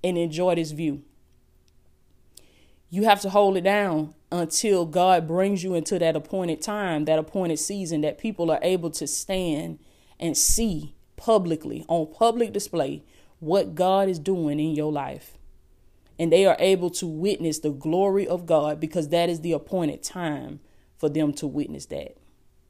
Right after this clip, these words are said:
So I just wanted to share that. I just wanted to share that with y'all. Uh, I'm about to get ready to go on, on my walk now. I love y'all so much. To all of my ladies, remember that I am doing my first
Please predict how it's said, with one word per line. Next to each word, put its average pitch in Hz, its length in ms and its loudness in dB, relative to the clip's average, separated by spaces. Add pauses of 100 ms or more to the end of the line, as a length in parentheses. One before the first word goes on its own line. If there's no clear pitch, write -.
(400)
So 233 100 4
I 277 120 10
just 240 120 -2
wanted 190 160 0
to 170 60 -10
share 175 240 0
that. 156 380 0
I 190 80 2
just 196 140 -4
wanted 190 200 -2
to - 40 -8
share 175 180 -2
that 156 200 -4
with 160 180 -8
y'all. 151 380 -4 (160)
Uh, 156 280 -6
I'm 160 60 -4
about 170 160 -2
to 160 60 -12
get 151 120 -6
ready 156 140 -4
to 165 40 -12
go 165 140 -2
on, 175 200 -2
on 175 160 -4
my 190 80 -2
walk 165 320 2
now. 151 300 -4
I 156 80 -2
love 170 260 0
y'all 165 220 0
so 170 220 -2
much. 165 420 -2 (540)
To - 120 -2
all 175 220 6
of 202 80 2
my 190 100 2
ladies, 185 460 2
remember 190 800 0 (120)
that 156 280 4
I 175 160 2
am 175 380 -2
doing 185 360 2
my 156 160 -2
first 202 600 2